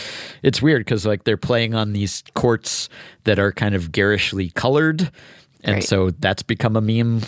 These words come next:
Speaker 1: like, people's eyes being burned by the courts that indicate that these are tournament games and not just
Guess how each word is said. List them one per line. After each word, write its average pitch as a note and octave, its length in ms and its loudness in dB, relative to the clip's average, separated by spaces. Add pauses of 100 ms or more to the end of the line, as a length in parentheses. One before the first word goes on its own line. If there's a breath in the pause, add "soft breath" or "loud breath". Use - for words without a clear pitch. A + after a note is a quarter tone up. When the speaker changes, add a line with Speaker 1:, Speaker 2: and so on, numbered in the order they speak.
Speaker 1:
like, - 400 -2
people's - 540 -2
eyes G#2 340 2
being G2+ 300 -2
burned G#2+ 420 0
by G2+ 160 2
the G2 80 0
courts - 420 -2
that G#2 220 0
indicate G#2 560 -2
that G2+ 160 0
these G2 200 0
are G2+ 120 2
tournament G2+ 420 -2
games G#2 340 0
and G2 80 0
not F#2+ 200 -2
just - 180 -2